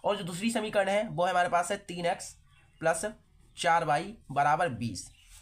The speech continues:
ये हमारे पास दूसरी समीकरण है और कह रहा है, "इन समीकरणों को हल करो, को हल करो।" हल करके हमको एक्स और वाई के मान निकालने हैं। यहाँ एक्स है और वाई है, इनका मान हमको निकालना है। एक्स बराबर क्या होगा और y बराबर क्या होगा।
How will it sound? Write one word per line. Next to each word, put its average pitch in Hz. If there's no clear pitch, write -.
ये 202
हमारे 190
पास 208
दूसरी 170
समीकरण 202
है 220
और 185
कह 185
रहा 196
है, -
"इन 208
समीकरणों 190
को 208
हल 165
करो, 120
को 185
हल 156
करो।" 110
हल 202
करके 220
हमको 208
एक्स 185
और 208
वाई 190
के 208
मान 196
निकालने 131
हैं। 135
यहाँ 160
एक्स 196
है 226
और 214
वाई 165
है, 202
इनका 170
मान 170
हमको 185
निकालना 117
है। 104
एक्स 170
बराबर 170
क्या 170
होगा 170
और 233
y 143
बराबर 151
क्या 131
होगा। 101